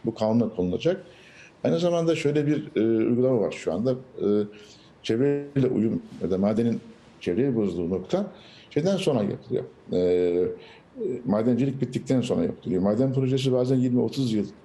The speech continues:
sürüyor. Yirmi otuz yıl çevre, e, tahribatı öyle devam edecek mi? Etmemeli. İşte, e, burada da gerçekten, e, Enerji Bakanı'na bürokratlarını kutluyorum. Yeni tas-, taslakta şöyle bir hüküm, e, düşünülüyor.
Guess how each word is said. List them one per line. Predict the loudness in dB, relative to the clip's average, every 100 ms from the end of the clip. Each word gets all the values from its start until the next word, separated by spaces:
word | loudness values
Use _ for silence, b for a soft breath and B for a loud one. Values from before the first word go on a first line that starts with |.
| -20
sürüyor. | -8 -2 0 0
Yirmi | 0 0 2 2
otuz | 0 0 0
yıl | 0 -2 -8
çevre, | -2 0 2 2 2 -4 B B B -12 -10 -6 -6 -6 -4
e, | -2
tahribatı | 0 0 0 -2 0
öyle | 0 2
devam | 2 2
edecek | 0 0 -2 0
mi? | -2 -2 -6 -20 -8 -6
Etmemeli. | -4 -2 -2 0 -2 -4 B B B B
İşte, | -8 0 2 2 0
e, | 0 0 0 0
burada | 0 2
da | 0 -2 -6 -16 -20 -6
gerçekten, | -4 -4 -4 -2
e, | -4 -6 -10 -8 -2
Enerji | 0 2 0
Bakanı'na | 0 0 0
bürokratlarını | 0 -2 -4 -6 -6 -8
kutluyorum. | -8 -4 0 0
Yeni | 0
tas-, | -2 -4
taslakta | -2 -2 -2 -2 -2
şöyle | 0 0 2
bir | 0 -2 B B B
hüküm, | -4 -2 -2 -6 -16 -6
e, | -4 -4
düşünülüyor. | -6 -4 0 0